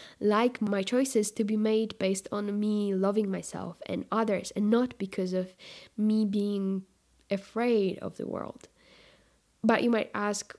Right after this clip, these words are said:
"Well, fear of what? I am not afraid, really. So why is fear motivating me? What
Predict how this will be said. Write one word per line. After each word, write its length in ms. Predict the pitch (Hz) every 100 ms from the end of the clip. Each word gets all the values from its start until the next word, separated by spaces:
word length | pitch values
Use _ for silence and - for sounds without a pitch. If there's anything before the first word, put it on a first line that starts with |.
| _ _
"Well, 180 | 214 247
fear 280 | - 269 302
of 160 | 262
what? 540 | 214 214 302 320 101 -
I 80 | 226
am 180 | 302 294
not 280 | 254 - - _ _ _ _
afraid, 800 | 185 - - 185 214 233 185 170
really. 640 | 196 185 185 170 170 208 226
So 180 | - 208
why 640 | 190 214 226 240 214 185 -
is 260 | 208 196 -
fear 460 | - 214 214 202
motivating 720 | 202 190 196 247 208 - 92 -
me? 140 | -
What 340 | 185 190 -